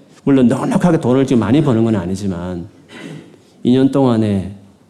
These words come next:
내가 한 게 아니라 이는 하나님이 그냥 쭉 끌어가셔서 되어진 사업같이 감사하다.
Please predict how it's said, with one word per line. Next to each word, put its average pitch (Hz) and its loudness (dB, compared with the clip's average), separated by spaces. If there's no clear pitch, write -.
내가 131 2
한 165 4
게 147 0
아니라 113 -2
이는 117 0
하나님이 160 2
그냥 120 0
쭉 - -12
끌어가셔서 208 -2
되어진 120 -2
사업같이 101 -10
감사하다. 98 -8